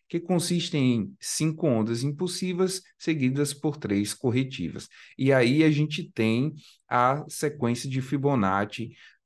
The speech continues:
nesse padrão de ondas. Oito e cinco são números da, eh, oito, eh, desculpa, oito e,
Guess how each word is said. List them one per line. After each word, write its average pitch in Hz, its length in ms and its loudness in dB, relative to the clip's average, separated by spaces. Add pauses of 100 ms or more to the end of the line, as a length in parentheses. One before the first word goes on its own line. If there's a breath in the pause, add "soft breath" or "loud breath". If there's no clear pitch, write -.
(100)
nesse 131 720 2 (360)
padrão 120 480 2 (200)
de 123 240 0
ondas. 113 560 0 (240)
Oito 151 480 2
e 165 80 -4
cinco 107 400 -4
são 143 180 -2
números 104 440 0 (340 loud breath)
da, 104 400 0 (300)
eh, 104 560 0
oito, 160 420 2 (180)
eh, 107 260 2
desculpa, - 480 -8
oito 151 480 0
e, 135 280 -4